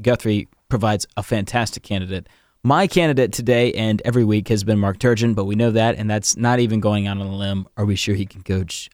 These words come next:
I think we know the answer to that one. But yeah, Indiana, consensus. We like the points and Indiana.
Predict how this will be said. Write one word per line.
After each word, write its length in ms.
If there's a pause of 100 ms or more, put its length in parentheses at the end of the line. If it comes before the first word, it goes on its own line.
I 80
think 200
we 60
know 140
the 140
answer 180
to 80
that 240
one. 160 (340)
But 120
yeah, 140 (440)
Indiana, 500 (360)
consensus. 580
We 60
like 180
the 80
points 380
and 180
Indiana. 560